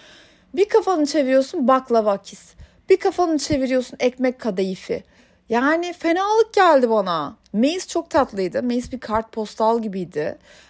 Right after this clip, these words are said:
Leros müthişti. Ya Yunan adalarının tamamı böyle çok tatlı. Ama ya Atina'da bir İstanbul, İstanbul'dan kaçıp yeni İstanbul'a gidiyorsun. İlk gün dedik ki böyle Onur'la, "Ya Onur, buraya da geldik, tamam güzel, kötü değil gerçekten.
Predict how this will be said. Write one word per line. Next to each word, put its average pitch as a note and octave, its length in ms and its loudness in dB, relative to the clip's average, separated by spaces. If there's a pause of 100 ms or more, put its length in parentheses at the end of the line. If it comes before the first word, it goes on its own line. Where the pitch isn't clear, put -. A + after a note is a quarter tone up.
(100)
Leros B3 520 4
müthişti. A3+ 920 -4 (380)
Ya A#3+ 120 4
Yunan C4+ 360 0
adalarının F#4 480 -2
tamamı F4+ 460 0
böyle G4+ 160 2
çok - 280 -4
tatlı. - 440 -4 (100)
Ama G3 400 -4 (120)
ya - 160 -6
Atina'da D#4+ 580 0
bir E4+ 120 2
İstanbul, F#4 580 -2
İstanbul'dan C#4 680 -2
kaçıp A#3 300 -6
yeni D#4 180 -2
İstanbul'a E3+ 560 -6
gidiyorsun. C3 640 -10
İlk B3 200 -10
gün C4+ 180 -2
dedik C#4+ 260 -6
ki A#3+ 120 -4
böyle G#3+ 260 0
Onur'la, G3+ 360 -4
"Ya G#3+ 240 0
Onur, G#3+ 340 -6 (320)
buraya C#4 260 2
da F#3+ 60 4
geldik, A3+ 520 0
tamam G#3 400 -4
güzel, G#3+ 420 0
kötü B3+ 340 -6
değil G#3 220 0
gerçekten. - 640 -6